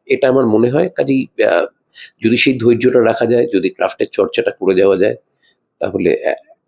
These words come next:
একটা দিক থেকে, আহ, নিজের গ্রাসাচ্ছাদন, আহ, আহ, ভালোভাবেই করে নেওয়া যায়। তারপরে তো সবসময় অনেকটা, আহ, লাক থাকে, মানে, আমি যদি সেই অর্থে লাকে বিশ্বাসী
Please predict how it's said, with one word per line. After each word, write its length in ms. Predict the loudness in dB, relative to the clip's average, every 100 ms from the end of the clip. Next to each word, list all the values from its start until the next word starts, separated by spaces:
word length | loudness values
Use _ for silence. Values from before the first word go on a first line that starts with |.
| -6
একটা 480 | -6 -6 -14 -4 -2
দিক 260 | -2 -6 -8
থেকে, 440 | -8 -2 0 0 -2 0
আহ, 260 | 0 0 -4 -4
নিজের 380 | -2 2 0 0 -8 _ -20 -6 -2
গ্রাসাচ্ছাদন, 720 | 0 -2 -4 -4 0 0 -2 -6 _ _ -20 _ -8
আহ, 220 | -4 -2 -4 -8 _ _ _ _ _ _ _ _ _ -20 _
আহ, 200 | -8 -8 -12 -8
ভালোভাবেই 640 | -2 2 2 2 0 0
করে 180 | 0 2
নেওয়া 240 | 2 0
যায়। 140 | 0 -2
তারপরে 420 | -2 -2 0 -2
তো 120 | -2
সবসময় 540 | -4 -6 -2 0 0 -2 -8 -20 _ _
অনেকটা, 380 | -2 -2 -2 -2
আহ, 720 | -2 -4 _ _ -6 -6 -8 _ _ -20 -20 -6 0
লাক 340 | 2 0 -4 -8
থাকে, 240 | -8 -4
মানে, 220 | -2 -2 0
আমি 180 | 0 0
যদি 180 | 0
সেই 220 | 0 2 2
অর্থে 240 | 2 0
লাকে 340 | 0 0 0
বিশ্বাসী 580 | 0 0 2 2 2 -2